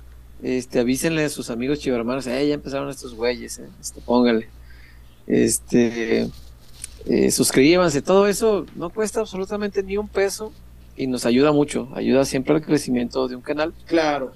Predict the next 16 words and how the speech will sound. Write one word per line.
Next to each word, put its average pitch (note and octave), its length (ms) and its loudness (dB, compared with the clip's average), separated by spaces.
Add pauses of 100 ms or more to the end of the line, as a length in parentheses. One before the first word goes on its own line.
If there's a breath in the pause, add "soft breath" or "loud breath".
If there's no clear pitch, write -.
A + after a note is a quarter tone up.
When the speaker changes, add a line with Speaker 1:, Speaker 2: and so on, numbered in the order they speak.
(280)
Speaker 1:
Como C3+ 240 -2
ha C#3 60 0
sido, D#3 320 0
Speaker 2:
César. G#3 280 2
Speaker 1:
eh, A#2 360 -10 (100)
el G#2+ 120 -12
caso B2+ 240 -6
nuestro, D#3 280 -6
un C#3+ 60 -6
crecimiento B2 480 -4
orgánico, D#3 420 -2
dígame. D3 260 -2 (540)
Speaker 2:
Manuel A3 500 0 (200)
Enemy, F#3+ 560 -4 (120)
es E3 180 -4
que, C4+ 240 2